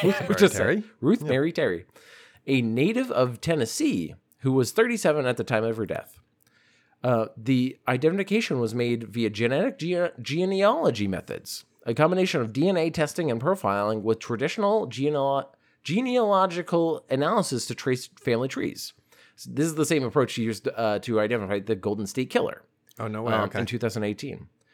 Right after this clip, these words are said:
Speaker 2: That, so they used, for the Golden State Killer, he was, like, a big serial killer on the West Coast.
Speaker 1: Right.
Speaker 2: And they used, uh, like, twenty-three and me to
Speaker 1: To, like,
Speaker 2: find him, basically.
Speaker 1: identify him? That's crazy.
Speaker 2: Yeah, 'cause it was, like, his niece or something put her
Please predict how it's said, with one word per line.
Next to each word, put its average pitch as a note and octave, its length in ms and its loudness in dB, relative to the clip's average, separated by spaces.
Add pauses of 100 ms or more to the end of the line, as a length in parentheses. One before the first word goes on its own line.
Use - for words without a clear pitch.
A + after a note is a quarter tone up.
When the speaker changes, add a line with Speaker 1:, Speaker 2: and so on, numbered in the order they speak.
(180)
Speaker 2:
That, C3+ 300 4
so D#3 160 4
they D3 120 6
used, F#3 440 -2
for D3+ 220 4
the D3 80 0
Golden D#3 220 0
State C3 240 -2
Killer, B2 180 2
he B2 120 -2
was, C3 120 -2
like, B2 160 2
a A2+ 60 0
big G#2 180 -4
serial G2+ 300 -2
killer F#2+ 520 0
on G#2 120 -2
the F#2+ 80 -2
West F2 200 -4
Coast. - 380 -6
Speaker 1:
Right. F#2+ 360 2
Speaker 2:
And A2 120 -2
they G#2+ 80 2
used, A2 640 -2
uh, A2 80 -4
like, G2+ 160 -2
twenty-three G#2+ 460 -4
and F#2 80 -4
me F2+ 340 -6 (460)
to - 80 -2
Speaker 1:
To, - 20 4
like, G#2+ 120 2
Speaker 2:
find F#2 140 -8
him, G2 200 -8
basically. - 80 -2
Speaker 1:
identify G#2+ 440 2
him? B2+ 80 2
That's G#2+ 140 2
crazy. F2+ 460 -2 (200)
Speaker 2:
Yeah, - 260 -8 (100)
'cause C3+ 140 -2
it C#3+ 40 4
was, C3 140 0
like, C3 140 -2
his A#2+ 180 -6
niece A2 340 -6
or G2+ 160 -8
something F2 380 -10
put A2 180 -10
her F2+ 320 -6